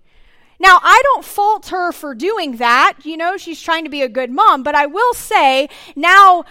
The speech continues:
myself having a almost thirteen-year-old daughter, I know that you don't poke the bear. Sometimes you just gotta let things lie, right?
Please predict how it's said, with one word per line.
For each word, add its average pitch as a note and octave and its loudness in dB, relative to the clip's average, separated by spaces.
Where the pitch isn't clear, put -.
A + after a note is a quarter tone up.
myself G#4+ 0
having E4+ -2
a D4 0
almost E4+ -6
thirteen-year-old D4+ -4
daughter, C#4 2
I F#4+ 4
know F4 0
that D4 -10
you D#4+ -6
don't E4 -4
poke D#4 -4
the C#4+ -16
bear. A#3 0
Sometimes G#4+ 2
you G4+ -2
just A4 -14
gotta F#4+ 6
let E4 4
things E4+ -4
lie, C4 2
right? B3 -2